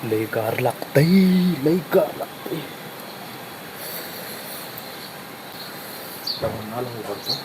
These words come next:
पुसून सगळं. आता उन्हात उभारलोय. आता कवळंच ऊन आलंय आज. ठीक आहे, अजून ऊनच नाही आलं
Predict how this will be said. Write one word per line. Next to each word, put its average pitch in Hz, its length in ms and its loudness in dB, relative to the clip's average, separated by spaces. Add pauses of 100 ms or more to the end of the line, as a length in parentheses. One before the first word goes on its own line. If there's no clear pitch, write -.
(260)
पुसून - 560 -6
सगळं. 107 300 -6 (1600)
आता 113 140 2
उन्हात 117 400 4
उभारलोय. 117 460 6 (720)
आता - 160 -2 (240)
कवळंच 131 340 10
ऊन 139 120 4
आलंय 90 280 2
आज. 85 120 -2 (580)
ठीक 117 120 0
आहे, 107 100 2 (760)
अजून 107 180 0
ऊनच 123 360 2
नाही 98 180 0
आलं 87 120 -8